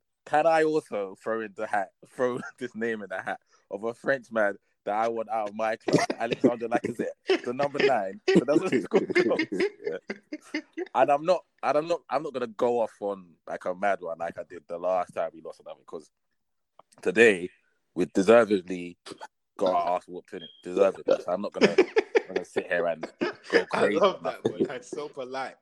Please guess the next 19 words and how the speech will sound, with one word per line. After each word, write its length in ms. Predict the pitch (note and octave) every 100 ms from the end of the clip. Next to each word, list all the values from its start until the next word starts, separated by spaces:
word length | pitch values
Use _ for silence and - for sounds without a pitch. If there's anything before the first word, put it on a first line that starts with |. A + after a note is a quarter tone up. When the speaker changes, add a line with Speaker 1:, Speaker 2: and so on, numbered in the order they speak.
| _
Speaker 2:
<laughs> 240 | _ -
We 60 | -
deservedly. 1000 | - - D3+ E3 - - B2 B2+ G#3+ - - _
Speaker 1:
Yeah, 180 | A3 C4
yeah. 180 | D3+ A2
It 20 |
was 120 | G#2+ -
just, 200 | D#3 - -
we 160 | D3 D3
got 120 | D3+
our 240 | C3+ C3
ass 100 | C3 -
handed 260 | C3 G#2 -
to 120 | F2+
us, 120 | E2 - _
and 160 | A2 G2+
rightfully 440 | G#2 G#2 - F2
so, 220 | - E2 - _
because 300 | - - F2